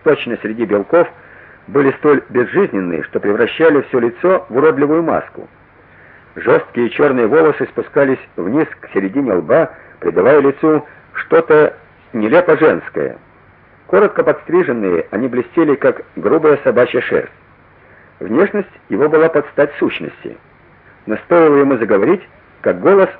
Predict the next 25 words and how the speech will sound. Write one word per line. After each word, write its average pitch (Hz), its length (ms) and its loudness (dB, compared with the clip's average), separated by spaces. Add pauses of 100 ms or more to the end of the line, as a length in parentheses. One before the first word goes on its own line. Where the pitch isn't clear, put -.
выдавал 101 360 2
происхождение. 85 840 -4 (680)
В 82 100 -10
нём 202 260 -2
слышалось 175 380 2 (160)
всё: 78 280 -2 (1120)
дом 160 280 0
провинциального 107 920 -2 (340)
пастора, 139 680 0
любовно 151 420 0
пестуемая 107 840 -2
утончённость, 135 720 -4 (400)
частный 151 480 0
интернат. 98 560 -2 (580)
Он 139 160 2
доказал, 165 460 2
что 110 120 -4
способен 101 440 -2
меняться, 90 500 -4 (380)
но 101 120 -2
голос 196 320 2 (200)
изменить 104 440 -4
он 156 140 -2
не 156 80 -4
смог. - 300 -12